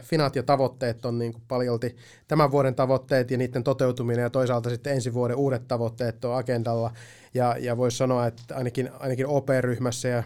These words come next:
monessa muussakin aiemmassa työpaikassa niin maailma pitää valmistaa kahdesti vuodesta juhannukselle ja joululle. Ja nyt, nyt väännetään kyllä tätä joulua,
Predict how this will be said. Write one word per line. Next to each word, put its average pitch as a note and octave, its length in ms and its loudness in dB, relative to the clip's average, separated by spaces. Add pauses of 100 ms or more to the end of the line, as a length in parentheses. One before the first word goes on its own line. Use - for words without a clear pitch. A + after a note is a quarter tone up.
monessa B2 300 -4
muussakin C3 380 0
aiemmassa C3 420 0
työpaikassa B2 580 -2
niin B2 60 -2
maailma B2+ 260 2
pitää B2 340 0
valmistaa A#2+ 480 0
kahdesti A#2+ 460 -2
vuodesta A#2+ 380 -4
juhannukselle B2 560 -2
ja A#2 60 0
joululle. A#2+ 500 0
Ja A2+ 100 -2 (360)
nyt, C3 260 0
nyt C#3+ 240 2
väännetään B2+ 480 2
kyllä B2+ 220 0
tätä B2+ 180 -2
joulua, B2 420 2